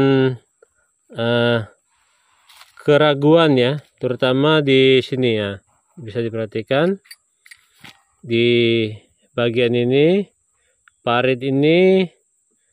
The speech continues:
apa namanya, pisaunya lebih tebal ya daripada parit ini.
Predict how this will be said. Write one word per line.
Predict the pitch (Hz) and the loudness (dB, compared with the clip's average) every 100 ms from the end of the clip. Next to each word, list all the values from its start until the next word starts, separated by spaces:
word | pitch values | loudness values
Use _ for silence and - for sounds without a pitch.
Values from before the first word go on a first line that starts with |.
| _ _ | _ _
apa | - 135 | -8 -4
namanya, | 139 160 | -2 -2
pisaunya | - - 139 135 151 165 165 151 - _ _ 135 | -2 -2 -2 0 0 0 -2 -6 -16 _ _ -6
lebih | 127 143 | -4 -4
tebal | 135 139 156 | -6 -4 0
ya | 127 123 147 | 0 -2 -4
daripada | - 113 123 - 113 127 165 165 _ _ _ _ _ _ _ _ _ _ | -6 -6 -4 -6 -6 -4 -6 -10 _ _ _ _ _ _ _ _ _ _
parit | 113 113 120 117 | -4 -2 -4 -4
ini. | 117 113 101 | -4 -4 -4